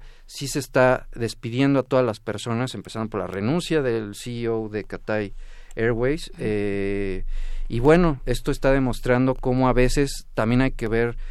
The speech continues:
la influencia que se tiene del Estado, no a nivel público, sino también a nivel empresas particulares. Yo creo que este último mensaje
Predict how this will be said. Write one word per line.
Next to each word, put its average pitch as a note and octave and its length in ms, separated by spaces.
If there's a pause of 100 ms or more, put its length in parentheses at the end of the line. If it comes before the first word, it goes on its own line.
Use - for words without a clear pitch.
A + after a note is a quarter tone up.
(240)
la A2 120
influencia C3 460
que C3+ 120
se A#2 140
tiene C3 280
del A#2 160
Estado, B2+ 520 (260)
no B2+ 140
a C3+ 40
nivel B2+ 380
público, C3 480
sino A2 240
también A2+ 240
a C3 80
nivel A#2 340
empresas A2+ 480
particulares. A2+ 960
Yo D3 200
creo F#3 180
que - 80
este E3 180
último D#3 300
mensaje B2+ 640